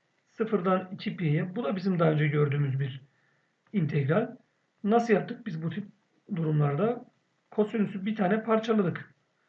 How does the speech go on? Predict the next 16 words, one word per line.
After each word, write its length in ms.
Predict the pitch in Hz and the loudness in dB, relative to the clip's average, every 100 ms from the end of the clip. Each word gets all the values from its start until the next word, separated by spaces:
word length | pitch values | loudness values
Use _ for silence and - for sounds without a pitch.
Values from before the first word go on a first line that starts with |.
| _ _ _ | _ _ _
Sonra 240 | - 196 202 | 0 2 2
kosinüsün 540 | 208 202 214 202 208 | 0 0 0 0 2
yerine 380 | 196 185 190 156 | 2 2 -2 -2
bir 140 | 190 | 2
eksi 600 | 208 156 - - 190 240 - _ _ _ _ _ | 2 0 -4 -2 0 0 -6 _ _ _ _ _
sinüs 340 | - 214 208 | 0 2 2
kare 240 | - 160 139 | 0 0 2
yazdık. 440 | 123 123 202 226 - _ _ _ _ _ - 165 | 2 2 0 -2 -10 _ _ _ _ _ -12 -4
Dolayısıyla 540 | 185 202 208 208 185 | 4 6 6 2 0
bu 360 | 190 214 - - _ _ _ _ | 0 0 -2 -10 _ _ _ _
integral 500 | 214 196 - 170 214 | 0 2 2 2 4
şu 400 | 214 - - 220 | 2 -2 -2 0
hale 240 | 190 185 185 | 2 2 2
geldi. 360 | 156 151 - - - - | 0 -4 -6 -12 -10 -2
Bir 240 | 214 190 | 2 2
eksi 600 | 151 - - 220 220 226 | 0 -6 -6 -2 -4 -4